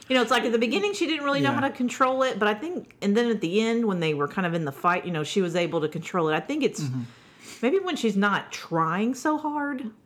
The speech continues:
Speaker 2: Well, it's also one of those things where we talk about it all the time.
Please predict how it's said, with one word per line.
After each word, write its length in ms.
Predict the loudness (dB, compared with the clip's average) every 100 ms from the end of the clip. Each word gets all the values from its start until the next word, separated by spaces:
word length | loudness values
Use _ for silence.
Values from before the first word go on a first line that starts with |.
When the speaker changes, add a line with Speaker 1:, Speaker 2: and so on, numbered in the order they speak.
| -4
Speaker 2:
Well, 160 | 0
it's 140 | 2 2
also 220 | 2 2
one 120 | 0
of 40 | 2
those 140 | 0 0
things 180 | -2
where 160 | 4 4
we 160 | 4 -2
talk 220 | -4 -2
about 140 | -2
it 40 | 0
all 160 | 0
the 80 | -2
time. 320 | -2 -2 -2